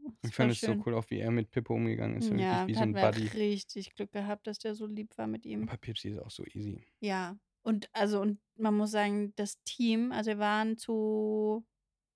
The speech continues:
Speaker 1: also das Team bestand aus vier Leuten. Die waren alle so toll mit Pippo.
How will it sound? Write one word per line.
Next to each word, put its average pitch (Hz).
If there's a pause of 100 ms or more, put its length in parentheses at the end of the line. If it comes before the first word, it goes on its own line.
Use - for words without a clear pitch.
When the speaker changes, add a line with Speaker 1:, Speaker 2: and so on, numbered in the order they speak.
Speaker 1:
also 220
das 214
Team 226 (100)
bestand 220
aus 214
vier -
Leuten. 220 (520)
Die 226
waren 208
alle 220
so 220
toll 202
mit 180
Pippo. 202